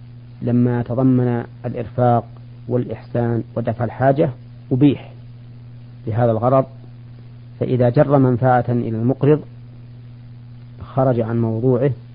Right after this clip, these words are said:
الذي من أجله أبيح. وعلى هذا فكل منفعة يكتسبها المقرض من هذا القرض فإنه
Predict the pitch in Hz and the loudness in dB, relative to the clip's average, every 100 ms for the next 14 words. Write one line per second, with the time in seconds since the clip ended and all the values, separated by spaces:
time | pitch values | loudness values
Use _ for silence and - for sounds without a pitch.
0 | - - - - - - 117 120 123 127 | -20 -20 -20 -20 -20 -4 0 2 4 4
1 | 131 131 113 120 117 120 120 113 113 - | 4 2 0 -2 -2 -2 -2 -2 -4 -6
2 | - - - - - - - - - - | -16 -18 -18 -20 -20 -20 -18 -18 -18 -18
3 | - - - 120 120 120 123 127 127 127 | -18 -18 -2 0 2 2 4 4 4 2
4 | - - - - - - 117 139 127 123 | -2 -16 -20 -20 -12 -10 -2 2 4 4
5 | 120 117 123 120 120 120 120 - - - | 2 2 0 0 0 -2 -2 -4 -12 -20
6 | - - - - - - - - - - | -20 -20 -20 -20 -20 -20 -20 -20 -20 -10
7 | 113 - 135 - 120 110 117 117 - - | -10 -4 -4 -2 -2 0 0 0 -6 -18
8 | - - - - - - - 123 120 127 | -20 -20 -20 -20 -20 -18 -6 0 2 0
9 | - 123 127 127 - - - - - - | -2 -2 -2 -4 -16 -20 -20 -20 -20 -20
10 | - - 120 110 120 120 110 135 135 - | -20 -6 -4 -2 -2 -4 -2 0 0 -2
11 | - - - - - - - - - - | -16 -20 -20 -20 -20 -20 -20 -20 -20 -20
12 | - - - - - 131 123 123 117 139 | -20 -20 -20 -10 -8 -4 -2 0 2 2
13 | 147 | 2